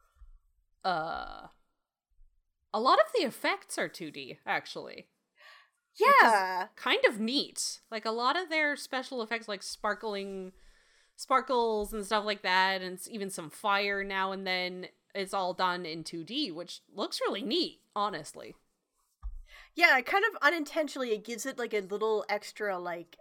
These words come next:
Speaker 2: I don't know, pizzazz. That's, it's very
Speaker 1: Yeah.
Speaker 2: cute.
Speaker 1: Yeah.
Speaker 2: What else?
Speaker 1: Hey, what was Jibber?
Speaker 2: I, I don't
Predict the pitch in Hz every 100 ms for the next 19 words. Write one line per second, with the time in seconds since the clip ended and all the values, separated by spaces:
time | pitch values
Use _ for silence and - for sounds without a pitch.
0 | - 180 180 160 - 196 170 160 156 139
1 | 139 147 - _ _ 190 - - 180 -
2 | _ - 214 403 180 156 - _ _ _
3 | - - 214 190 - - _ _ _ _
4 | _ _ _ _ _ _ _ _ _ 508
5 | 247 151 - _ _ _ _ _ _ _
6 | _ _ _ _ _ _ _ _ _ _
7 | _ _ _ _ _ 226 226 _ - 185
8 | - 285 254 277 294 370 - - 160 156
9 | 185 220 _ _ _ _ _ _ _ _
10 | _ _ _ _ _ _ _ _ _ -
11 | 508 587 539 _ _ - 330 - 605 571
12 | 494